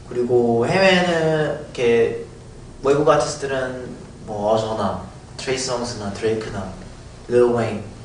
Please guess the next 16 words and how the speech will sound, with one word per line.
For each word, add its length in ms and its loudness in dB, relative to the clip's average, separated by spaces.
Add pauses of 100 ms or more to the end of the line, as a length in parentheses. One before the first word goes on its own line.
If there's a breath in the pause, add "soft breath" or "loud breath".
(600)
네오 560 2 (480)
많죠. 280 -6 (1300)
노래가 340 8
굉장히 480 0
길어요. 400 -2 (180)
노래가 420 4
사 380 -2
분 200 -4 (400)
삼십 400 -10
초예요, 280 0
거의. 360 -4 (880)
그래서 160 -4 (100)
계속 280 2
안무 240 -2
있고, 480 -4 (720)
그래서 200 -2